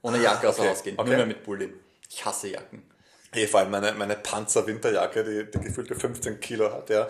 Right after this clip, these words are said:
Speaker 2: Bin schon froh, wenn ich, <laughs> wenn ich die mal, mal zu Hause liegen lassen kann. Ich komme mir vor, so ein Cooper von Mario,
Speaker 1: Ja.
Speaker 2: der mit seinem Panzer bewaffnet, äh, durch die, durch die Landschaft schreitet.
Speaker 1: Ja, ich hab heute nämlich das Problem gehabt, dass ich, äh, in der Früh brauch, brauch ich die Jacke
Speaker 2: Mhm.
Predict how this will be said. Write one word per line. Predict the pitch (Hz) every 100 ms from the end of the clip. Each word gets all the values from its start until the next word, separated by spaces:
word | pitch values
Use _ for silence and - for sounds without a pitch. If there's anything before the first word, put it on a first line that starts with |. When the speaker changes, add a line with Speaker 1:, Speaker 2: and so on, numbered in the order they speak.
| - -
Speaker 2:
Bin | 107
schon | 101
froh, | 101
wenn | -
ich, | 120 554 508 453 381 -
<laughs> | 285 - 277 269 196
wenn | 120
ich | 117
die | 123
mal, | 117 113 110
mal | 113
zu | 107
Hause | 101 104
liegen | 107 113
lassen | 101 101
kann. | 101
Ich | 98
komme | - 110
mir | 113
vor, | 101
so | 101
ein | 110 110
Cooper | - - 123
von | - 113 110
Mario, | 101 104 120 131 - 202 -
Speaker 1:
Ja. | 107 113
Speaker 2:
der | 120 120
mit | 120
seinem | 120 120
Panzer | - 110 -
bewaffnet, | - - 101 - 123 -
äh, | 110 101
durch | 101 104 -
die, | 107
durch | 104 107
die | 101
Landschaft | 104 113 -
schreitet. | - - -
Speaker 1:
Ja, | 110 -
ich | 135
hab | 135
heute | 135 143
nämlich | 131 127
das | 117
Problem | 113 107 104 123
gehabt, | 113 101 110 - - -
dass | 101 107
ich, | 104 104 -
äh, | 104 98
in | 110
der | 107
Früh | - 123 147 151 -
brauch, | - 98 101 - -
brauch | 101 107
ich |
die | 120
Jacke | 113 - - 117
Speaker 2:
Mhm. | 117 113 117